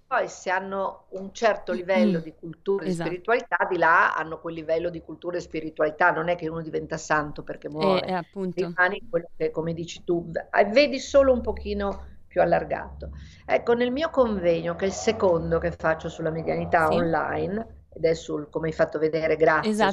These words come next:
Speaker 1: sul
Speaker 2: se puoi, Federico, mandare ancora l'immagine del sito, ripetiamo, è w w w punto karmanews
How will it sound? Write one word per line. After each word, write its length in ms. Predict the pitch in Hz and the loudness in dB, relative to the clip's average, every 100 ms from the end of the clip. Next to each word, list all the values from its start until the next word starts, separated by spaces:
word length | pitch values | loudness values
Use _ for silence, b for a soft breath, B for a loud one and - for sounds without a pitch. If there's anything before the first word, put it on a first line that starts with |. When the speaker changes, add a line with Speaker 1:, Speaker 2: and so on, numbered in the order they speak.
| 226 | 2
Speaker 1:
sul 20 | 208 | 0
Speaker 2:
se 140 | 226 | 0
puoi, 380 | 202 220 233 226 | 2 0 2 0
Federico, 440 | 240 214 233 254 | 0 0 0 0
mandare 320 | 226 220 214 214 | -2 2 2 2
ancora 640 | 226 226 214 214 202 196 | 0 0 2 2 2 2
l'immagine 560 | 196 196 196 202 208 196 | 2 2 2 2 2 2
del 160 | 202 | 0
sito, 280 | - 233 262 | 2 2 2
ripetiamo, 520 | 220 208 208 214 185 | 2 2 2 2 2
è 80 | 185 | 2
w 80 | 185 | 0
w 300 | 240 233 208 | -2 -2 -2
w 60 | 208 | -4
punto 360 | - 196 190 196 | -4 -4 -4 -2
karmanews 800 | 202 196 196 196 202 175 160 | 0 2 2 2 2 2 4